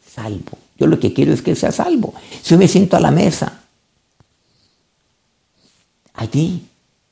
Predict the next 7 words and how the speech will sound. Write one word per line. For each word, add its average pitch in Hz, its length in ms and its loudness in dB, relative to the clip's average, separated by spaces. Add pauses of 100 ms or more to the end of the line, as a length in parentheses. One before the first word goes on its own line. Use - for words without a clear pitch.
(1000)
de 110 440 0 (300)
alguien 147 280 4
que 135 100 0
no 135 140 4
conoce 156 360 2
de 139 160 0
Dios, 190 440 -4